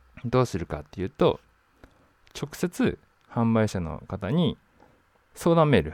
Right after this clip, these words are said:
まあ、質問メールをしてみる。で、そのメールを送って、まあ、三日以上とか返信来ないようであれば、まあ、購入すべきではない。なんでかっていうと、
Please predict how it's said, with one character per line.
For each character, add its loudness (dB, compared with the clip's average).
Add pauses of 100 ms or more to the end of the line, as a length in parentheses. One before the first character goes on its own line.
ま -2
あ、 0
質 -6
問 2
メ 4
ー 4
ル 2
を 2
し -10
て -4
み -6
る。 -16 (400)
で、 -4
そ 2
の 2
メ 2
ー -2
ル 0
を -2
送 -4
っ -4
て、 -2 (1200)
ま 0
あ、 4
三 4
日 2
以 2
上 2
と 2
か -4
返 2
信 0
来 -2
な 2
い 4
よ 2
う 4
で 0
あ 0
れ -2
ば、 0 (260)
ま 0
あ、 0
購 2
入 2
す -6
べ -2
き -4
で -4
は -8
な -6
い。 -14 (160)
な -2
ん 0
で 0
か 4
っ -4
て -6
い -2
う -10
と、 2